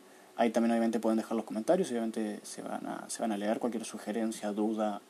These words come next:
duda, no sé qué duda, pero cualquier cosa que quieran escribir, obviamente son libres. Eh, y bueno, y si no está el Instagram, que es Un Dato Innecesario, no tiene más. <laughs>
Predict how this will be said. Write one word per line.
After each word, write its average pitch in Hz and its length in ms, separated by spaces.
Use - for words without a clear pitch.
duda, 196 240
no 123 80
sé 113 160
qué 117 80
duda, 185 260
pero - 280
cualquier 123 340
cosa 120 280
que 104 80
quieran 110 220
escribir, 107 440
obviamente 107 440
son 104 280
libres. 110 460
Eh, 110 720
y 143 80
bueno, 127 160
y - 20
si 110 80
no 123 60
está 120 120
el 120 80
Instagram, 123 460
que 107 640
es - 200
Un 113 100
Dato 113 160
Innecesario, 113 520
no 117 220
tiene 110 180
más. - 240
<laughs> - 60